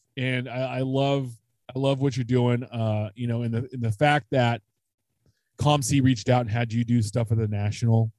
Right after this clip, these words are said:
is awesome. I love it. And like, like, you know, people have been on up there, Yin Yang, but, uh, you know, with their business,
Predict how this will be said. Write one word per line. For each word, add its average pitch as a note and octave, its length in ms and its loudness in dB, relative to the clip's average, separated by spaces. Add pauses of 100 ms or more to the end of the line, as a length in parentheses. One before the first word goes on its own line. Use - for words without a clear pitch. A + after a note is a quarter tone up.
(180)
is A2 100 -6 (140)
awesome. G2 380 -8 (400)
I C3+ 120 -2
love B2 320 2
it. - 240 -16 (320)
And D#3 120 -2
like, F3+ 200 -2
like, C3 240 -4
you E3+ 100 -8
know, B2+ 120 -2
people E3+ 260 0
have C#3 60 -6
been C#3 120 0
on C#3 300 0
up B2+ 200 -8
there, C3 220 2
Yin A#2+ 240 -2
Yang, A#2+ 200 -2
but, A2 120 0 (100)
uh, B2 80 -10 (200)
you A#2+ 100 -10
know, A2 80 -2
with A2 140 4
their C3 100 6
business, B2 300 2